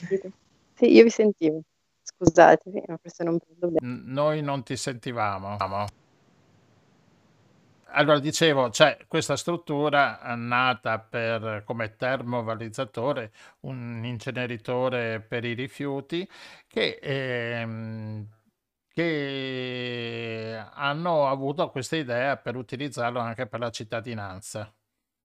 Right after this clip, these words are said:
Speaker 1: Esatto, e hanno fatto questa pista da sci abbastanza breve, insomma, ma insomma, è, è stata, è una, è una buona idea tutto sommato. Noi siamo stati, io l'ho provata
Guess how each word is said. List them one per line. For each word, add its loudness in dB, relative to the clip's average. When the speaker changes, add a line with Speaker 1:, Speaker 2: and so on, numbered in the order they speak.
Speaker 1:
Esatto, 4
e 8
hanno 6
fatto -4
questa 0
pista 0
da 8
sci 10
abbastanza 6
breve, 8
insomma, 2
ma -2
insomma, 2
è, 12
è 12
stata, 8
è 8
una, 8
è 8
una 8
buona 6
idea 8
tutto -4
sommato. 2
Noi 0
siamo -4
stati, 4
io 12
l'ho 12
provata 6